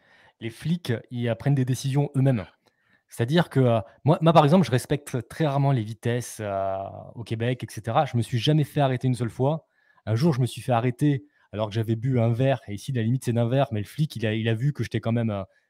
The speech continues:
que j'étais quand même... en état de conduire. Du coup, il m'a laissé partir. Ici, les flics, en fait, ils respectent pas la loi à la lettre comme en France, mais ils vont juger d'eux-mêmes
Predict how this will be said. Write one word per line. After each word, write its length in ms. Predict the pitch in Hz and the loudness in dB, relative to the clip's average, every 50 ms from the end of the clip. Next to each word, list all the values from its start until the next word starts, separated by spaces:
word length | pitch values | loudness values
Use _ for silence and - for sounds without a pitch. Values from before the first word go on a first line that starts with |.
| _ _ | _ _
que 80 | _ 101 | _ -16
j'étais 160 | 95 - 120 110 | -8 -6 -4 -2
quand 120 | 117 117 | 0 0
même... 160 | 120 120 120 110 | 0 0 0 0
en 100 | 107 104 | 0 0
état 180 | 113 113 - 123 | 0 -2 -2 -2
de 40 | |
conduire. 240 | - 127 123 127 147 | 0 0 2 4 4
Du 60 | 135 | 4
coup, 100 | - - | 4 4
il 40 | 139 | 4
m'a 80 | 123 117 | 4 2
laissé 180 | 117 - - | 2 0 0
partir. 320 | 131 131 - - 160 180 - - - - - - - | 0 0 0 2 2 0 0 0 -6 -18 -18 -8 -6
Ici, 140 | 240 - 190 | -4 0 4
les 100 | 185 180 | 4 4
flics, 200 | - - 202 - | 4 4 4 4
en 80 | 156 127 | 4 4
fait, 160 | 185 180 - | 4 2 2
ils 40 | 135 | -2
respectent 440 | 127 120 - - 147 - - 143 | -2 -2 -2 -4 -4 -4 -4 -6
pas 180 | 127 - 175 180 | -2 0 0 0
la 140 | 156 151 143 | 2 2 2
loi 240 | 143 151 160 156 151 | 2 2 2 2 2
à 20 | |
la 120 | 143 135 | 2 2
lettre 200 | 135 151 156 - | 0 0 -2 -2
comme 120 | - 139 131 | -2 -2 -2
en 60 | 120 | -2
France, 440 | - - 160 185 190 - - - - _ _ _ - | 2 2 2 2 2 -2 -8 -12 -16 _ _ _ -4
mais 80 | 120 123 | -2 0
ils 60 | 123 | 2
vont 140 | 131 135 131 | 2 2 2
juger 340 | 123 131 160 156 151 185 165 | 2 2 0 0 0 0 0
d'eux-mêmes 420 | 156 151 151 156 180 180 151 | 0 0 2 0 0 0 -2